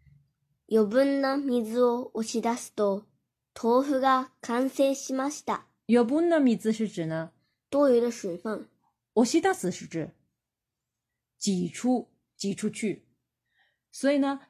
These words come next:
Speaker 2: 挤掉多余的水分，豆腐が完成しました，就是豆腐就做好了。再看下一句。
Speaker 1: 見た目は少し崩れていたけど、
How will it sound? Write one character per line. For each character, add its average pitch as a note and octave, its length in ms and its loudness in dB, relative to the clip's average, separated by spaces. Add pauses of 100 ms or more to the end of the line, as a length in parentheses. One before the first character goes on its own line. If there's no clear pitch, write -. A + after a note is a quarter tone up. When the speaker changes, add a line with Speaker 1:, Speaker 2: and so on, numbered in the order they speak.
(180)
Speaker 2:
挤 B3 260 4
掉 D4+ 320 4
多 F4+ 340 4
余 D4 140 2
的 B3 140 4
水 F3 240 0
分， A3+ 320 0 (420)
豆 C4 220 6
腐 C4 160 2
が A#3 120 4
完 G3+ 300 -2
成 F#3 160 -2
し G3 160 -6
ま F3+ 140 -4
し - 100 -14
た， - 160 -6
就 F3 140 -6
是 E3+ 240 -8
豆 G#3+ 120 6
腐 D#3+ 200 -8
就 E3+ 120 -8
做 F#3 200 -2
好 D3 240 -10
了。 - 160 -10 (1080)
再 A#3 140 2
看 G#3+ 380 -2 (360)
下 D4+ 280 -2
一 G3+ 40 0
句。 D#3+ 220 -8 (840)
Speaker 1:
見 G#3 160 0
た C#4+ 160 6
目 D4+ 180 8
は C#4+ 340 6 (480)
少 D#4+ 120 2
し A#3+ 360 -2
崩 G#3+ 360 -2
れ C#4+ 80 2
て C#4+ 180 4
い D4 60 -2
た C4 160 0
け A3+ 180 0
ど、 F#3 260 -6